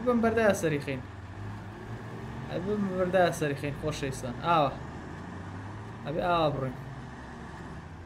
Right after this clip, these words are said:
خۆیەتی، خۆیەتی. نا، نا، ئاسانە، زۆر ئاسان بوو. زۆر ئاسان بوو. با سیارەکانی تریش بێن. با سیاری لێ نییە، بێ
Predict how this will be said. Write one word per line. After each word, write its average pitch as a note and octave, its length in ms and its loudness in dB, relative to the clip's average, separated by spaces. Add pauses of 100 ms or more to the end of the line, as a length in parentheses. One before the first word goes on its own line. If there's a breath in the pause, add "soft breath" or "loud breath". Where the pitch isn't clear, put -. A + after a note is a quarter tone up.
(520)
خۆیەتی، F#3+ 460 8
خۆیەتی. D#3 380 6 (600)
نا، G3+ 180 6
نا، F3 120 8
ئاسانە، G3 560 8
زۆر F#3+ 200 10
ئاسان D3 340 2
بوو. A3+ 120 -2 (720)
زۆر F3 200 8
ئاسان D3+ 300 2
بوو. F3+ 180 0
با F#3+ 100 6 (280)
سیارەکانی D#3+ 520 4
تریش E3 240 -4
بێن. D#3+ 160 2 (1500)
با D#3 160 0
سیاری C#3+ 400 0
لێ D3+ 140 2
نییە، B2 180 -2
بێ D3 80 -2